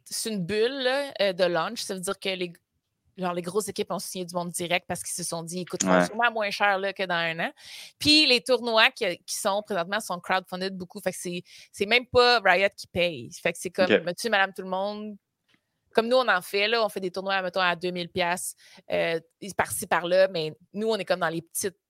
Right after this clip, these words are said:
Speaker 1: des petits tournois présentement. Il y a des tournois à, à dix, trente, vingt mille à toutes les fins de semaine quasiment. Puis c'est tout le temps les mêmes personnes qui gagnent, là. Mais bref. Euh, fait qu'on est en train de les mettre dans leur poche, euh, beaucoup d'argent. Mais, euh,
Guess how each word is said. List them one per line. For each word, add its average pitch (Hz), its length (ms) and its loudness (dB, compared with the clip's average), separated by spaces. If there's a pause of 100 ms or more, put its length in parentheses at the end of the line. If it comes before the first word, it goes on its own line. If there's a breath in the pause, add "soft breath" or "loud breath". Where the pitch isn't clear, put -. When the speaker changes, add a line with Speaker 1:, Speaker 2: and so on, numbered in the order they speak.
Speaker 1:
des 202 100 -4
petits - 180 -10
tournois 185 300 0
présentement. 180 320 -2
Il 185 80 -2
y 170 40 -6
a - 20 -4
des 160 100 -4
tournois 180 260 -4
à, 170 360 0
à 165 40 -2
dix, 175 460 -4 (380 loud breath)
trente, 185 440 2
vingt 180 220 0
mille 185 220 -2
à 165 100 2
toutes 202 160 -4
les 185 100 -4
fins 175 120 -8
de 180 80 -12
semaine 185 260 -4
quasiment. 208 460 -4 (480 soft breath)
Puis 208 100 -4
c'est 220 80 -4
tout 185 80 -6
le 202 40 -6
temps 240 120 12
les 240 100 10
mêmes 226 160 4
personnes 220 300 0
qui 202 100 -12
gagnent, 202 300 2
là. 330 80 -8 (260)
Mais 185 140 -2
bref. 185 220 -2 (380 loud breath)
Euh, - 60 8
fait 311 120 8
qu'on 381 100 12
est 311 140 10
en 294 120 12
train 339 180 8
de 349 80 10
les 311 60 10
mettre 330 220 10
dans 320 140 12
leur 277 200 10
poche, 349 400 8
euh, 254 120 8
beaucoup 262 180 -2
d'argent. 262 260 6 (400 loud breath)
Mais, 214 1000 12
euh, 180 40 -4